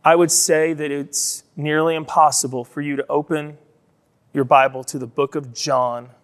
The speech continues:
chapters thirteen through seventeen, and not see your incredible need for the Holy Spirit.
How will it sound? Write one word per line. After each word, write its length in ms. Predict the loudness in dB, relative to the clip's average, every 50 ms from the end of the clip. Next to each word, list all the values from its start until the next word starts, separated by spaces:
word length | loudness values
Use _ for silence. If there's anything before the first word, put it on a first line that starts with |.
| _ _ _ _ _ _ _ _ _ _ _ _ _ _ _ _ -20 -20 -20 _ _
chapters 480 | 0 2 4 4 4 2 -4 -10 -10 -6
thirteen 440 | -4 -4 -4 -4 -6 -10 -14 -12 -10
through 140 | -10 -10 -10
seventeen, 760 | -6 -2 -2 -2 -2 -4 -10 -16 -16 -16 -16 -18 -18 -20 -20 _ _ _ _ _ _ _ _ _ _ _ _ _ _ _ _ _
and 140 | -6 -4 0
not 240 | 2 2 2 2 2
see 400 | 2 2 2 0 0 -2 -6 -6
your 220 | -4 -2 -2 -2
incredible 500 | -4 -6 -12 -6 -2 0 0 0 -2 -4
need 320 | -8 -8 -10 -12 -12 -12 -12
for 100 | -12 -14
the 60 | -12
Holy 220 | -10 -10 -10 -8
Spirit. 400 | -10 -10 -10 -12 -12 -14 -14 -16